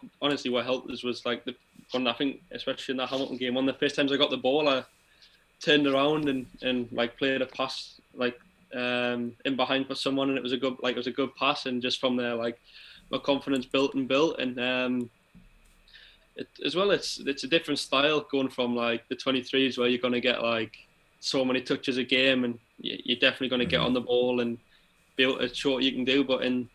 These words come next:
Speaker 1: in them environments, uh, or in them games, th-, there's times where you, you won't touch the ball for, for ages, so you've gotta do other things as well that'll keep you in the game. So for me, it was just, like, set myself, make sure you just run around and, and get a chance to tackle people. Like, th-,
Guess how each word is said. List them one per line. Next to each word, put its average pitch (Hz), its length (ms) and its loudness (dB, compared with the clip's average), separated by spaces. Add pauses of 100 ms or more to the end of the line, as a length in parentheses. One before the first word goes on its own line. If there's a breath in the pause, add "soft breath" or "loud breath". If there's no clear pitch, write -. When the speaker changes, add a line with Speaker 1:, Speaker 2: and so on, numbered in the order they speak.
(100)
Speaker 1:
in 127 80 -2
them 135 160 4
environments, 127 840 0 (500)
uh, 120 220 2
or 123 80 2
in 123 80 0
them 131 180 2
games, 123 640 0 (180)
th-, 120 180 -10
there's 139 120 -8
times 127 280 0
where 127 160 4
you, 123 220 4
you 123 160 2
won't 127 180 0
touch - 220 -6
the 123 80 -4
ball 127 240 2
for, 135 460 0
for 131 120 0
ages, 139 360 2
so 135 80 2
you've 123 100 2
gotta 131 160 2
do 131 220 2
other 131 160 4
things 131 320 0
as 120 100 -4
well 127 200 4
that'll 117 340 -2 (640 soft breath)
keep - 200 0
you 147 60 4
in 139 80 4
the 139 80 6
game. 143 320 4
So 139 120 2
for 135 140 0
me, 151 180 6
it 139 60 2
was 131 180 0
just, 123 200 -2
like, 117 280 2 (280)
set - 160 -8
myself, 123 220 0
make 127 180 2
sure 135 120 0
you 127 60 2
just 120 160 -2
run 123 140 0
around 123 400 2
and, 120 100 -2 (160)
and 120 240 -6 (140)
get 127 100 4
a 131 60 0
chance 127 280 -2
to - 40 -20
tackle 127 260 -2
people. 127 340 0
Like, 117 320 -2
th-, 120 140 -10